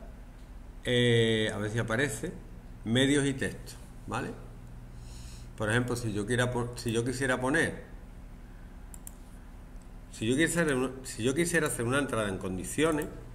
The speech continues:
pondría, por ejemplo, encabezado, si me deja. Que no sé si me va a dejar o no. No me deja, bueno, no importa. Pongo aquí encabezado, ¿vale? Y pongo definición. La, la letra aquí está muy grande.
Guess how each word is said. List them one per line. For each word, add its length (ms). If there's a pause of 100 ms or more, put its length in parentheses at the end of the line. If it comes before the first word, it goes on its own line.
(960)
pondría, 320
por 140
ejemplo, 360
encabezado, 680 (280)
si 220
me 140
deja. 240 (1900)
Que 100
no 120
sé 160
si 100
me 80
va 140
a 40
dejar 220
o 40
no. 100 (1700)
No 60
me 100
deja, 220
bueno, 200
no 80
importa. 420 (120)
Pongo 160
aquí 160
encabezado, 720 (540)
¿vale? 260
Y 40
pongo 520
definición. 640 (760)
La, 240
la 380
letra 240
aquí 140
está 200
muy 180
grande. 380